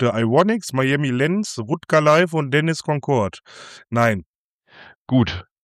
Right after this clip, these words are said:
Speaker 2: das sieht bei mir genauso aus, denn wir sind gespannt. Ab in den Freitag. <laughs>
Speaker 1: Ab in den Freitag. Was haben wir denn am Freitag? Da haben wir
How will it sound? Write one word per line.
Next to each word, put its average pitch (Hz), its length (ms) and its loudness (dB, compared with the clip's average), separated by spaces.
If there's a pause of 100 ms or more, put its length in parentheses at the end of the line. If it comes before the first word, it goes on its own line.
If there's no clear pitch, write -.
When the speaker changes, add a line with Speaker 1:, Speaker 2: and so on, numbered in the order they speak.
(260)
Speaker 2:
das 101 160 0
sieht 120 140 -6
bei 113 100 2
mir 107 160 0
genauso 117 440 2
aus, 151 480 -2
denn 110 360 -2
wir 98 180 -6
sind 131 160 -6
gespannt. 131 540 -4 (240)
Ab 113 160 2
in 113 60 4
den 104 100 0
Freitag. - 440 -4 (300)
<laughs> - 1120 0
Speaker 1:
Ab 147 220 2 (180)
in 131 220 -2
den 123 240 2
Freitag. 110 560 -2
Was 131 200 0
haben 127 220 2
wir 117 80 2
denn 107 180 -4
am 104 140 -6
Freitag? 87 640 -14 (420)
Da 110 160 -2
haben 156 220 4
wir 175 280 4